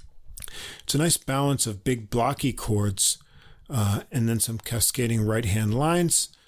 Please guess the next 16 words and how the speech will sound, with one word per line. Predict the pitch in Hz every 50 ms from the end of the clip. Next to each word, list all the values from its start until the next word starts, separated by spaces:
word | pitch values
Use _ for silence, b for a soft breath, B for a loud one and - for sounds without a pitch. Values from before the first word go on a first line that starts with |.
| b b b b b b - 147
uh, | 131 110 104 104
before | 98 120 113 - - 127 120
an | 110 - - -
unhurried | - 139 139 151 135 110 - - 135 120 110 101 - -
bass | - 123 147 151 -
solo. | - - - 107 107 101 98 95 95 92 - _ _ - _ _ - - - - - - - - B B B B B B B
There's | - - 143 156
a | 175
lot | 202 220
of | 233 196
space | - - - - - 185 175 175 170 - - - - - - - _ _ _ _ _ _ -
to | - 117
breathe | 104 - 135 139 135 127 117 101
in | 120 117 110
this | 117 117 - - - - - - _ _ _
sparse | - - - - - - 139 131 123 - - -